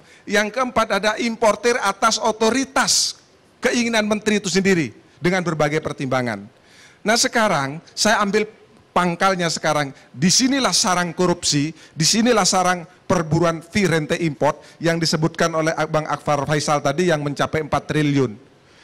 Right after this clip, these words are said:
Kenapa saya katakan empat triliun? Di mana logikanya? Saya berharap kepada K P K dan sekaligus kami mengapresiasi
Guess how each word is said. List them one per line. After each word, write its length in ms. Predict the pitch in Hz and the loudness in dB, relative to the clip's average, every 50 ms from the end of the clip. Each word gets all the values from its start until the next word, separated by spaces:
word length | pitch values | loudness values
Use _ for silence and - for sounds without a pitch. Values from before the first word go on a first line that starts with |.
| - - - | -14 -4 -2
Kenapa 260 | 220 247 269 285 277 | 0 2 2 2 2
saya 160 | 269 254 247 | 0 0 -2
katakan 380 | 247 240 - 247 240 254 247 233 | -2 -2 -2 0 0 0 0 2
empat 180 | 247 233 233 - | 2 0 0 0
triliun? 340 | 240 269 269 240 208 170 139 143 - - - _ _ _ - - | -4 -2 2 2 2 2 2 0 -12 -20 -20 _ _ _ -20 -10
Di 160 | - 175 233 233 | 0 0 2 2
mana 240 | 269 269 262 247 | 4 4 4 4
logikanya? 680 | 233 220 185 190 220 214 240 226 226 202 175 135 123 - - - _ _ _ - _ _ _ _ _ _ _ _ _ _ - | 4 4 2 2 -2 0 0 0 0 0 -2 -4 -4 -8 -16 -20 _ _ _ -20 _ _ _ _ _ _ _ _ _ _ -8
Saya 320 | - - 233 254 269 262 | -2 2 2 4 4 4
berharap 480 | 214 226 202 185 175 170 170 185 - - | 4 4 4 4 2 2 0 0 -2 -4
kepada 400 | - 160 - 165 151 135 143 131 | -8 -2 0 0 0 0 -2 -4
K 80 | - 151 139 | -2 -2 -2
P 80 | - 165 156 | -2 -2 -4
K 160 | - - 139 | -2 -2 -2
dan 160 | 135 143 139 127 | 0 0 -4 -4
sekaligus 480 | - - 139 139 143 143 165 160 139 | -2 -2 -2 -2 -2 -2 -2 -4 -2
kami 240 | - 139 135 143 135 | -2 -2 -2 0 -2
mengapresiasi 960 | 135 135 131 127 - 135 127 117 - 127 110 98 78 - - - 131 113 101 | -2 -2 -4 -4 -2 -2 -2 -2 -2 -2 -4 -4 -4 -6 -6 -4 -4 -4 -6